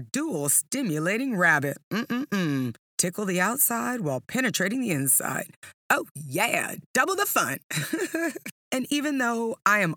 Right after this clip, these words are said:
all about using sex toys so you can learn more about you in terms of sexual satisfaction, I am also a huge fan of couple sex toys. Yes,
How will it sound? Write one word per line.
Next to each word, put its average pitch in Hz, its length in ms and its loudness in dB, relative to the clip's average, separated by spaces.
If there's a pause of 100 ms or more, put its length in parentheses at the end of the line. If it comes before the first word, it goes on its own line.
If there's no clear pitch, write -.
(100)
all 175 420 0
about 180 300 2
using 180 320 0
sex - 280 2
toys 175 360 0 (260)
so 160 280 2
you 160 440 -2 (400)
can 170 260 2
learn 175 240 2
more 175 260 0
about 147 380 0
you 147 420 -2 (280)
in 220 120 -2
terms 269 300 -2
of 254 80 -2
sexual 262 380 0
satisfaction, 269 800 0 (100)
I 277 180 6
am 285 260 2
also 262 500 2
a 269 120 0
huge 247 380 -2
fan 220 400 0
of 294 200 0
couple 302 460 -2
sex - 400 2
toys. 151 460 0 (460)
Yes, 320 720 2